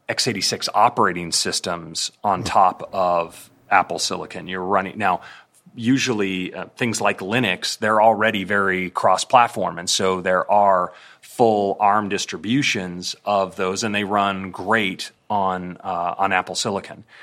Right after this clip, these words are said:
Speaker 1: Uh, so that's, that's really the, uh, the story there. And increasingly, um, so you could, you could build, you could build your, your container, uh, for arm, uh, test it locally on your, uh, Mac. Uh,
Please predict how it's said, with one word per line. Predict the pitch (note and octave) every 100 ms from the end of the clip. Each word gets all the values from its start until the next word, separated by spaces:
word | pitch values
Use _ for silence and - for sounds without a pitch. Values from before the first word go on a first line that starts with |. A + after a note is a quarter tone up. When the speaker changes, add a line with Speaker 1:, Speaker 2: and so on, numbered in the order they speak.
| - -
Speaker 1:
Uh, | F2
so | - A#2
that's, | A#2 - -
that's | C3 A2+ -
really | A2+ G2 F2+
the, | F2 E2+ E2 D#2+ -
uh, | F#2 F2 F2
the | F2+
story | - A2 F#2
there. | G2+ F2+
And | F3+
increasingly, | G#3 F3 F#3+ F#3+ C#3+ A#2 G2+ - - - -
um, | A2 G2 F#2+ F#2 _ _ -
so | -
you | G#2 G2+
could, | A2+ F#2
you | B2 A#2
could | A2+
build, | B2+ A#2+ A2 G2
you | A#2
could | A2 F#2
build | A#2 A2+ G2
your, | G#2 F#2 F#2
your | F#2+ F#2
container, | - F#2 A2+ A2 G#2+ G#2 - - -
uh, | F2+
for | E2+ - -
arm, | A#2+ A#2 A2 G#2+ - - _
uh, | F#2 F2
test | - A2+ - A#2
it | G2+ -
locally | G#2 G#2+ G#2 G2+ F#2+ F#2+ -
on | F#2 F2 E2+ E2+ -
your, | F2+ E2+ E2 D#2 - -
uh, | G2 F#2 D#2
Mac. | - A2 A2 A2 - - - _
Uh, | G2+ F#2+ F2